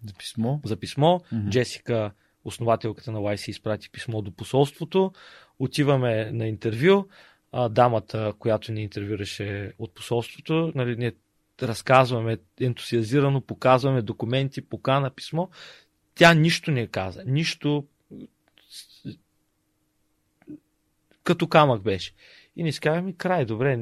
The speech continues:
Speaker 1: Това беше.
Speaker 2: Да, това няма да пусна. Тя каза, "Изчакайте малко." Явно отиде там да провери наистина има ли писмо от, от това комбинатор. Върна се.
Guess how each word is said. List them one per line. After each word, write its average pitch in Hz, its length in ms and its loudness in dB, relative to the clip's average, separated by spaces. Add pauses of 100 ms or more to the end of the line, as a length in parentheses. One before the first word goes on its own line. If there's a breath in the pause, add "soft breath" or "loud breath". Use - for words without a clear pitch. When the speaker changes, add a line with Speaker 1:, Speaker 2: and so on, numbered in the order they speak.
Speaker 1:
Това 113 160 -2
беше. 101 260 -4
Speaker 2:
Да, 127 280 6
това 131 340 0
няма 139 260 4
да 117 120 -2
пусна. 208 220 -8
Тя 160 160 -2
каза, 147 160 2
"Изчакайте 123 500 -4
малко." 101 440 -10 (500 soft breath)
Явно 147 260 6
отиде 135 260 2
там 131 180 2
да 117 140 -2
провери 117 300 -2
наистина 117 340 -4
има 120 160 -2
ли 107 80 -4
писмо 113 320 -8
от, 104 260 -8
от 165 180 -10
това 110 200 -4
комбинатор. 175 580 -4 (320)
Върна 170 340 2
се. - 140 -6